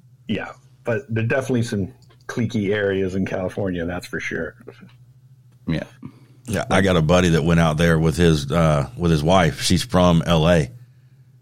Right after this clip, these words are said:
Speaker 3: and he had never been there before, never visited anything. They got married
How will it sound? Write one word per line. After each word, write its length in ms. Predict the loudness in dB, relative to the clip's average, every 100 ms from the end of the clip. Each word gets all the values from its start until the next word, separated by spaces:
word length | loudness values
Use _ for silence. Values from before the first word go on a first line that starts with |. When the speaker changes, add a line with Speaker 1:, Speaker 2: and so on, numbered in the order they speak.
| _ _
Speaker 3:
and 340 | 0 2 2 4
he 140 | 4
had 100 | 6
never 380 | 4 4 6 6
been 240 | 6 4
there 140 | 4 0
before, 320 | 0 2 2
never 240 | 4 2
visited 440 | 4 4 4 2 0
anything. 600 | 0 0 0 0 0 -2
They 160 | 0
got 160 | 2 2
married 480 | 2 4 4 2